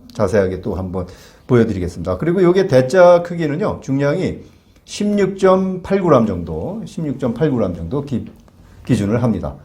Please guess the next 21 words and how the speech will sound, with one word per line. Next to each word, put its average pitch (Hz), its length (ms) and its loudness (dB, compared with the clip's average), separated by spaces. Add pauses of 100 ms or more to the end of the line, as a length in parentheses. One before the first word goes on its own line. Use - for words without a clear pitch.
(720)
요 107 120 0
폭 160 200 4
한번 143 240 4
재보겠습니다. 98 560 -2
어, 92 480 -4
반지가 104 500 -4 (200)
엄청 120 320 -2
큰 143 260 -2
반지예요. 95 720 -2 (1600)
예. 117 220 4 (880)
여기 120 140 -2
제일 151 720 4 (600)
높은 135 300 -2
데, 117 160 4
넓은 131 420 2
데, 117 280 0 (380)
야, 87 220 -2
십구점칠 156 720 -4
밀리 180 180 0
나옵니다. 78 340 -4
엄청 120 540 -4